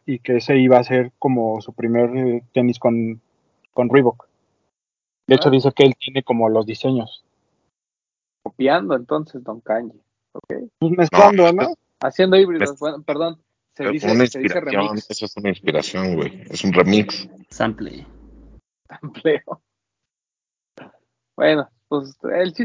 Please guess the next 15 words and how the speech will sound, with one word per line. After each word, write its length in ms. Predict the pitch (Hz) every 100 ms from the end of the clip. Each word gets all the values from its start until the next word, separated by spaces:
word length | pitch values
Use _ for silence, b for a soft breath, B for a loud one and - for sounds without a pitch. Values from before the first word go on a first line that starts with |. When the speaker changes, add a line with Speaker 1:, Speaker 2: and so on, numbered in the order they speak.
| 208
Speaker 2:
es 60 |
que 200 | - 147
ahí 300 | 131 131 135 131 -
está 260 | 123 -
esa 160 | 135 139
controversia 600 | - 123 113 131 147 -
otra 220 | 127 123
vez, 200 | 143 190
que 140 | - 123
Ivan 220 | 123 120
Jasper 340 | 120 - 120
ahí 160 | 110 113
anda 180 | 120 117
despertando, 680 | 107 - - - 160 190 220 _ _ _ _ _
¿no? 100 | -